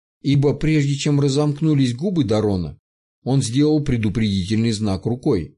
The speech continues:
и громко процедил: «Стоп, стоп, стоп, стоп! Не спеши, Дарон! Я должен сообщить тебе, что до твоего появления я уже за них заплатил кучу фарандоидов.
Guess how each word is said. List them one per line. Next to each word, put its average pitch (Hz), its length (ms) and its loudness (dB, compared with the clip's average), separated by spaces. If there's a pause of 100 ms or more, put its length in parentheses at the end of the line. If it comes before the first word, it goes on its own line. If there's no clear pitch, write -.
(100)
и 143 100 0
громко 113 440 0
процедил: 120 680 -4 (400)
«Стоп, - 440 0
стоп, 139 300 -2
стоп, - 300 -2
стоп! 117 380 -2 (580)
Не 117 220 0
спеши, 175 460 -2
Дарон! 101 480 -2 (480)
Я 127 180 0
должен 170 380 2
сообщить 165 540 -2
тебе, 139 260 2
что 123 160 -2
до 110 160 -4
твоего 123 460 2
появления 143 760 2
я 123 240 2
уже 135 360 2
за 160 180 0
них 151 220 2
заплатил 117 640 -2
кучу 113 320 -2
фарандоидов. 139 800 -2